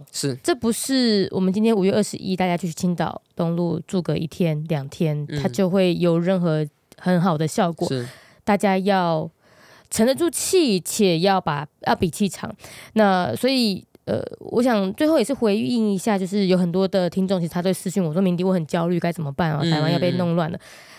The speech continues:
Speaker 2: 就做我们该做的，然后记得你现在焦虑，把现在焦虑化成各种你可以的力量。然后，
Speaker 1: 嗯。
Speaker 2: 然后我真的非常同意阿苗，就是我觉得我们两个做事方向、做事方法是很像的，就是我们希望是以理服人，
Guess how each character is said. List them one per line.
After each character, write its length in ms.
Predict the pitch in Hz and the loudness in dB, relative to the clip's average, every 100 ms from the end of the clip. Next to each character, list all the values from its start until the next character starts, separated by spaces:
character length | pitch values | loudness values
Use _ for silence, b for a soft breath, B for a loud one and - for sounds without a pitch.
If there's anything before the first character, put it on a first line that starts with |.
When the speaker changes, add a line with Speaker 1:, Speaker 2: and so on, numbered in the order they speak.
| B B - | B B -6
Speaker 2:
就 200 | - 320 | 0 2
做 260 | 220 311 277 | 2 0 2
我 80 | 180 | 2
们 180 | 151 160 | -2 -4
该 180 | 180 185 | -2 0
做 140 | 170 | -2
的， 100 | - | -2
然 160 | 165 175 | -2 0
后 100 | 202 | -2
记 220 | - 220 | -2 -2
得 160 | 170 | -2
你 100 | 156 | -2
现 160 | 160 190 | 0 0
在 140 | 175 | 2
焦 300 | 160 165 156 | 0 0 0
虑， 260 | 160 170 - | 0 -2 -2
把 140 | - 160 | -4 -2
现 180 | 156 196 | 0 0
在 100 | 180 | 0
焦 160 | 175 | -2
虑 100 | 165 | -4
化 200 | 160 175 | -4 -4
成 360 | 170 170 151 151 - _ _ | -4 -2 -2 -4 -10 _ _
各 200 | - 277 | 0 2
种 300 | 214 - 151 175 _ _ _ | 2 -2 -6 -8 _ _ _
你 120 | 185 | -6
可 220 | 165 185 180 | -4 0 0
以 60 | |
的 100 | 170 | 0
力 200 | 165 180 | -2 0
量。 200 | 175 175 | 0 -2
然 140 | - 165 | 0 4
后， 160 | 214 196 | 4 4
Speaker 1:
嗯。 20 | |
Speaker 2:
然 120 | 185 185 | 0 0
后 120 | 202 | 2
我 140 | 180 | 0
真 160 | 180 196 | 0 2
的 160 | 196 | 2
非 100 | 185 202 | 2 0
常 100 | 175 | 0
同 160 | 165 | -2
意 60 | 170 | 0
阿 80 | 170 | -2
苗， 180 | 165 - | -2 -2
就 80 | |
是 60 | 202 | 0
我 80 | 190 | 2
觉 80 | 240 | 2
得 40 | |
我 40 | |
们 120 | 269 196 | 2 0
两 60 | |
个 80 | 165 | 0
做 100 | 202 | -2
事 60 | 185 | -2
方 160 | 180 | -2
向、 160 | 180 165 B B B - | -2 -4 B B B -4
做 120 | 277 | -2
事 60 | |
方 80 | 277 | 0
法 80 | 254 | 0
是 100 | 190 | 0
很 140 | 190 | -2
像 280 | 143 302 - | -2 -4 -4
的， 80 | - | -6
就 60 | - | 0
是 60 | |
我 120 | 226 185 | 0 2
们 140 | 196 | 0
希 260 | 208 - 240 | -2 -4 -2
望 180 | 240 220 | 0 -2
是 140 | - | -4
以 100 | 175 | -4
理 120 | 170 | -4
服 180 | 156 151 | -4 -2
人， 180 | 147 | -2